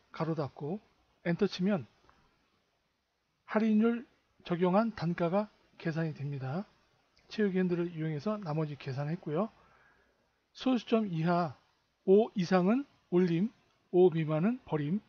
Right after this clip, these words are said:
이럴 때 쓰는 게 라운드 함수입니다. 이꼴하고 라운드 함수 불러옵니다.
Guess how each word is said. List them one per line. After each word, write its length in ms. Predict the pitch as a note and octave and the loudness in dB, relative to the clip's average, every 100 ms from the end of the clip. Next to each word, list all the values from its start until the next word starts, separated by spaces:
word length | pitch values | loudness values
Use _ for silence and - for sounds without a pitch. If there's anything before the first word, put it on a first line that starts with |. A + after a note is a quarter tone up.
| _ _ _ | _ _ _
이럴 180 | F3 F#3+ | -2 -2
때 140 | F#3+ G3 | 0 0
쓰는 260 | - E3+ | 0 -2
게 240 | E3 A#3+ F#3+ | 0 -2 -2
라운드 320 | D#3+ D#3+ E3+ | 0 0 0
함수입니다. 800 | D#3+ G#3 G3 F3 C#3 B2+ D3 A3 _ _ _ _ _ - _ | 0 -2 -2 -4 -6 -4 -4 -4 _ _ _ _ _ -20 _
이꼴하고 580 | F3 - G3+ E3+ D#3+ F#3+ | -6 0 2 2 0 -2
라운드 580 | D#3+ D#3+ F3+ D#3 D#3+ A#3+ _ _ | 0 2 2 0 -2 -4 _ _
함수 300 | - G3 F#3 | -4 -2 -2
불러옵니다. 720 | F#3+ D#3+ E3 C3+ B2+ C#3 G3 | -4 -2 -2 -2 -6 -4 -4